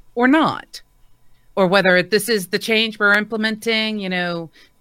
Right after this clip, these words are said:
try and work with it for us, with us, for us guys, 'cause, you know, this is something we've seen. Give it a fair shot, give it a chance. I have seen something similar to this, and it was interesting to watch from sort of a outside standpoint, The Secret World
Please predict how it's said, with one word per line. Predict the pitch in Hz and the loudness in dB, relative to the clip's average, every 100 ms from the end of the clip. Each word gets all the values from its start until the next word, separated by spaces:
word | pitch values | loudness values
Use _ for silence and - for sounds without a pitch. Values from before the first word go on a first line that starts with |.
| _ | _
try | - 240 | 0 2
and | 240 | 4
work | 226 220 | 2 2
with | 220 | 0
it | 208 185 | -4 -8
for | - | 0
us, | 208 202 196 - - | 2 2 -2 -14 -8
with | 208 208 | -6 -2
us, | 196 190 | -2 -4
for | - 190 | -4 -2
us | 185 185 | -2 -2
guys, | 196 190 190 185 | 0 2 2 0
'cause, | 190 170 - - | -4 -4 -8 -4
you | 180 | -2
know, | 160 | -2
this | 160 160 196 | -2 -4 -4
is | 202 | -4
something | - 190 196 | -4 -2 -4
we've | 185 190 | -4 -6
seen. | - 196 190 185 185 _ - _ - | -4 -4 -2 -4 -8 _ -20 _ 0
Give | 269 | 0
it | 247 | 2
a | 226 | 0
fair | 220 190 | 2 2
shot, | 180 - 214 190 190 | 2 -2 -2 -2 -4
give | 175 170 | -6 -6
it | |
a | 160 | -6
chance. | - 147 - - - _ _ _ _ _ - | -8 -8 -12 -20 -20 _ _ _ _ _ -4
I | 214 | 0
have | 262 | 0
seen | - 330 349 285 | 0 -4 -2 -2
something | 214 220 202 202 185 180 - | 0 -2 0 -2 -2 -4 -8
similar | - - - - 330 330 208 165 | -10 -6 -6 0 4 4 4 2
to | - 160 | -2 -4
this, | 131 127 - - _ - | -4 -6 -10 -18 _ -4
and | 202 | -2
it | 214 | 0
was | 226 226 - | -2 -4 -4
interesting | 285 339 - 226 214 202 180 170 | -2 -2 0 -2 0 -2 -2 -4
to | - | -4
watch | 185 185 - | -2 -2 -4
from | 185 | -8
sort | 180 175 | -4 -4
of | 165 | -2
a | 156 156 - | 0 0 -2
outside | 180 175 143 | -6 -4 -6
standpoint, | - 131 131 117 113 | -6 -10 -10 -12 -14
The | - | -12
Secret | 170 226 214 | -8 -6 -6
World | 160 151 71 69 | -8 -10 -12 -14